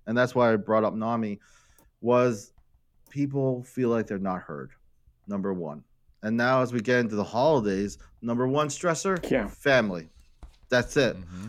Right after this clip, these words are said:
Speaker 1: So it's, it's kinda
Speaker 3: Mm-hmm.
Speaker 1: unique that these, these, these are, um, so I'm trying to, for me, get unique perspectives,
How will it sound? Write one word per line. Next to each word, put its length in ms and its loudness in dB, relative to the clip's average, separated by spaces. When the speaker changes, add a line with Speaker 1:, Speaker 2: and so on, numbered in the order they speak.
Speaker 1:
So 260 4
it's, 140 4
it's 220 -2
kinda 260 2
Speaker 3:
Mm-hmm. 100 2
Speaker 1:
unique 460 -2
that 320 2
these, 380 0
these, 460 -2
these 540 -2
are, 460 4
um, 400 0
so 220 2
I'm 140 4
trying 320 2
to, 160 4
for 180 -6
me, 580 0
get 220 4
unique 460 -2
perspectives, 720 -6